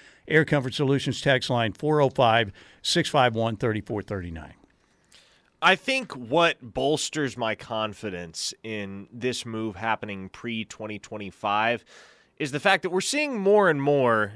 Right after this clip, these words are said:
Speaker 2: in college football over r-, recent months in particular that money runs everything.
Speaker 1: Oh, yeah. Gordon
Speaker 2: That's
Speaker 1: Gekko should be the commissioner of college football. That's who we need.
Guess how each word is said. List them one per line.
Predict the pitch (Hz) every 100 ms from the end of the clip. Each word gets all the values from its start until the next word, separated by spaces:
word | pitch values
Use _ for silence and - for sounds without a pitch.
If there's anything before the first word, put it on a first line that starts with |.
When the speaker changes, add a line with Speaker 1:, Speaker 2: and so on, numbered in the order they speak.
| -
Speaker 2:
in | 127
college | 117 131 120
football | - 120 104 113 107 98 117
over | 113 117 110 104 _ 127
r-, | 131
recent | 127 147 156 147 120
months | 123 120 107 -
in | 107
particular | 104 107 - 120 113 92 92 95 - - _ -
that | 113 135 - - - _ _ _ _
money | - 127 247 294 302 294 247 _ _
runs | 113 185 226 226 226 196 - - _ _ _ _ _
everything. | 170 185 135 127 - 85 - _ -
Speaker 1:
Oh, | 143 220
yeah. | 233 254 240 113 - -
Gordon | 156 165 247 202
Speaker 2:
That's |
Speaker 1:
Gekko | 214 269 233 226
should | 202 202
be | 208
the | 208
commissioner | 202 202 220 - 208
of | 208
college | 185 190 202 165
football. | - 240 254 202 156 110
That's | 135 196 -
who | 208
we | 208
need. | 202 240 240 208 101